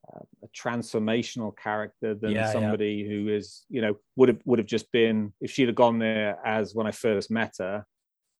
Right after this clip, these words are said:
Speaker 1: she'd just been too much of a prima donna, basically. And, like, and yeah, so I don't know, but, you know, I think if we, if we talk about, like, Saptak, for example, like, he was
Speaker 2: Oh, wow. Yeah. What a kid.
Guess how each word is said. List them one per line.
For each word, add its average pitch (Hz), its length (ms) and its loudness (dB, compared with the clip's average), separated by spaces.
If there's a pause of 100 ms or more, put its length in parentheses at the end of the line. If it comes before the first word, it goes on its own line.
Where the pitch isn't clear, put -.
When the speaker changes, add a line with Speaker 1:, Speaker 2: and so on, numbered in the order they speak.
Speaker 1:
she'd 135 200 -18
just 113 200 -10
been 104 180 0 (240)
too 113 80 0
much 107 240 -2
of 104 80 -2
a - 20 -12
prima 107 320 -2
donna, 107 500 -2
basically. 101 600 -6
And, 107 260 -6
like, 104 160 -6 (260)
and 101 300 -6 (1300)
yeah, 113 320 -10 (240)
so 101 480 -2 (680)
I 123 80 -2
don't 117 120 4
know, 139 420 4
but, 113 200 4 (120)
you 139 140 4
know, 123 160 6
I 120 80 -2
think 156 300 -2
if 117 120 -4
we, 135 80 4
if - 240 -4
we 113 80 0
talk 127 240 0
about, 117 260 -2
like, 107 140 -6
Saptak, 117 640 -6
for 113 160 -4
example, 107 580 -4
like, 107 220 -6
he 120 200 0
was 110 280 2
Speaker 2:
Oh, 117 140 -4
wow. 110 260 -6
Yeah. 110 220 -6
What 110 300 -6
a 107 60 -10
kid. 110 360 -14